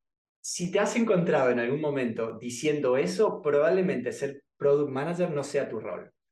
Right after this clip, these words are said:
¿Por qué? Porque ninguna reunión puede ser un email, todas las reuniones son necesarias, te tiene que gustar hablar con las personas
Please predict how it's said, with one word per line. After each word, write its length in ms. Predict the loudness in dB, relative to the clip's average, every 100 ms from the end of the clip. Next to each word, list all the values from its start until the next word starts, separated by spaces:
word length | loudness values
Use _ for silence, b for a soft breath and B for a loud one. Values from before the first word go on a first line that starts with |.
| _ _
¿Por 200 | -2 -2
qué? 380 | -2 -4 -6 -18 B B -4
Porque 600 | -2 -2 0 0 0 0
ninguna 460 | 2 6 6 6
reunión 400 | 4 2 2 0
puede 180 | 0 -4
ser 160 | -4 -8
un 80 | -10
email, 460 | -6 -4 -4 -2
todas 340 | 4 4 4 2
las 140 | 2
reuniones 460 | 2 0 0 -2 -4
son 180 | -4
necesarias, 720 | -4 -6 -4 0 2 0 -2 -8 _
te 140 | -2 0
tiene 260 | 0 0
que 120 | 0 -2
gustar 360 | -2 -2 0
hablar 300 | 0 0 -2
con 100 | -6
las 100 | -10
personas 600 | -10 -10 -6 -2 -2 -4